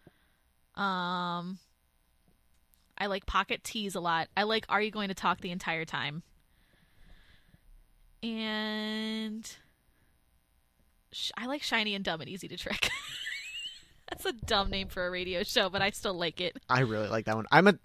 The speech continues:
Speaker 2: ten out of ten John Mulaney fan, so my favorites are
Speaker 1: We're aware.
Speaker 2: probably, okay,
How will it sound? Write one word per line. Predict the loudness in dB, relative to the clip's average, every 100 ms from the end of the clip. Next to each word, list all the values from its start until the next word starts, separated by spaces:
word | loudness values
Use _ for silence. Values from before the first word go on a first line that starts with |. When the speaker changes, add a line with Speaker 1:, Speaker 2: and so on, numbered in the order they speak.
| -14 2
Speaker 2:
ten | 6 8
out | 6
of | 4
ten | 2 0
John | 0 0
Mulaney | -4 -6 -4
fan, | -4 -2
so | 0 0
my | 6 6 6
favorites | 6 2 2 -2 -2
are | -4
Speaker 1:
We're | -4
aware. | 4
Speaker 2:
probably, | 4 4 2 0 -2 -4 _
okay, | -2 0